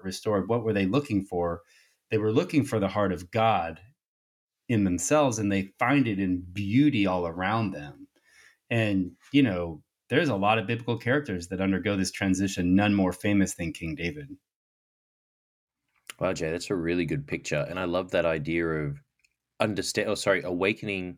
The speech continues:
Speaker 2: your, your heart awakening to the sunset. You know, every morning I walk and you and I communicate through an app to each other, and, um, I get to watch the sunrise typically most mornings. And yesterday I was listening to a, uh, here's a, here's a good one. I haven't even shared this with you.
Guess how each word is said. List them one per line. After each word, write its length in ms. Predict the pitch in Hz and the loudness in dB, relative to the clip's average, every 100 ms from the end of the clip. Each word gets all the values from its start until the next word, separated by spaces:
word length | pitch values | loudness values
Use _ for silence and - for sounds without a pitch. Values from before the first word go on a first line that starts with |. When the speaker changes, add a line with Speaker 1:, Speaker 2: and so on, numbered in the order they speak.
| _ | _
Speaker 2:
your, 220 | - 92 87 | -2 0 2
your 140 | 107 | -2
heart 220 | - 110 98 | 2 0 0
awakening 540 | 85 95 - 90 82 | 0 -2 -2 -6 -6
to 120 | 71 | -6
the 100 | 76 | -6
sunset. 540 | - 80 85 - 67 - _ - - - - - - - - | -4 -4 -4 -4 -4 -6 _ -20 -20 -20 -20 -20 -18 -20 -4
You 80 | 101 | 0
know, 160 | 92 101 | 0 -2
every 220 | 113 117 | 0 0
morning 460 | 90 92 95 82 - | 2 0 0 -2 -2
I 140 | 87 | -2
walk 340 | 82 85 85 | 0 0 0
and 260 | 87 78 78 | -2 -6 -4
you 140 | 95 | -4
and 80 | 85 | -2
I 100 | 82 | -2
communicate 640 | 82 85 85 78 85 78 | -4 -4 -4 -2 -4 -4
through 220 | - 87 78 | -8 -6 -4
an 80 | |
app 320 | 71 87 78 - _ | -2 -2 -4 -6 _
to 160 | - 85 | -4 -4
each 160 | 76 87 | -2 -2
other, 400 | 80 80 76 73 | -2 -2 -2 -4
and, 300 | 80 78 76 | -6 -6 -4
um, 320 | 76 76 76 _ _ | -2 -4 -6 _ _
I 140 | 92 92 | -4 -2
get 200 | 82 73 | -4 -6
to 100 | 85 | -4
watch 320 | 80 - - | -4 -4 -4
the 120 | 87 | -4
sunrise 600 | 78 87 82 82 104 78 | -2 -2 -2 0 2 0
typically 400 | 71 82 82 87 | -4 -6 -4 -2
most 280 | 78 76 73 | -2 -2 -6
mornings. 480 | 82 87 92 76 71 | -6 -4 -2 -4 -4
And 200 | 78 78 | -4 -2
yesterday 440 | 92 - 135 123 | -2 -2 -2 0
I 60 | 85 | 0
was 160 | 76 80 | -2 -4
listening 420 | 98 - 85 76 - | -6 -4 -6 -4 -2
to 120 | 82 | -2
a, 160 | 71 69 | 0 -2
uh, 100 | 62 | -2
here's 180 | 127 143 | 0 0
a, 60 | - | -2
here's 200 | 113 90 | -2 -2
a 40 | |
good 120 | 69 | -4
one. 180 | 73 87 - 104 | -6 -8 -8 -6
I 40 | |
haven't 140 | 107 | -4
even 160 | 92 73 | -4 -4
shared 220 | 73 110 | -4 -4
this 160 | 143 - | -6 -10
with 120 | - | -6
you. 220 | 196 143 | -4 -4